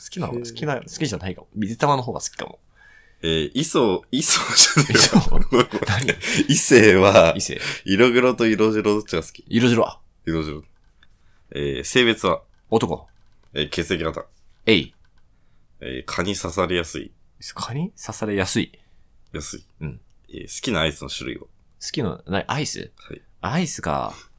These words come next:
Speaker 1: アイスね。うーん。チョコ&クッキー。
Speaker 2: はい。あれね。
Speaker 1: ハーゲンダッツ。
Speaker 2: なあ、うまいよね。
Speaker 1: あ。
Speaker 2: 星座は？
Speaker 1: 星座？お牛座。
Speaker 2: えー、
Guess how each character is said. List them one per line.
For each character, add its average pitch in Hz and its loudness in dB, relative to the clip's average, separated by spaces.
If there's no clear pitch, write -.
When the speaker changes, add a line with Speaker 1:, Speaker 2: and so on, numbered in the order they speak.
Speaker 1:
ア 131 -2
イ 127 -4
ス - -10
ね。 82 -6
う 87 -10
ー 98 -6
ん。 - -16
チ - -6
ョ 120 6
コ& 117 -2
ク - -6
ッ - -6
キ - -4
ー。 - -6
Speaker 2:
は - -16
い。 - -14
あ 87 2
れ 85 0
ね。 143 -6
Speaker 1:
ハ - 0
ー 139 6
ゲ 123 2
ン - -2
ダ - 0
ッ - -14
ツ。 - -10
Speaker 2:
な 78 -2
あ、 76 -2
う 73 -4
ま 85 -2
い 78 -4
よ 73 -8
ね。 90 -14
Speaker 1:
あ。 - -18
Speaker 2:
星 - -6
座 90 -2
は？ 92 -6
Speaker 1:
星 127 -4
座？ 170 -6
お 101 -2
牛 101 -2
座。 - -10
Speaker 2:
え 69 -12
ー、 - -20